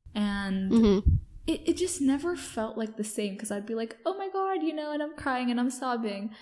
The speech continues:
Speaker 1: And obviously they're trying to be supportive and they're like, "Yeah,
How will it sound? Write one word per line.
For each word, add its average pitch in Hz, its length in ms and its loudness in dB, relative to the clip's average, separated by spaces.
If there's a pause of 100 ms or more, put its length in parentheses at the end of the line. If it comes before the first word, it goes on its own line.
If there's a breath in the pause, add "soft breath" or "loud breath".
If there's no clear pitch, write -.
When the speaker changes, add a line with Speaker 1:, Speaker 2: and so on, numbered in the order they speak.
(340 loud breath)
Speaker 1:
And 202 600 0
obviously 294 420 8
they're 220 160 8
trying 247 180 4
to 240 80 8
be 226 140 4
supportive 202 600 4
and 190 100 2
they're 202 80 4
like, 220 240 4
"Yeah, 381 220 2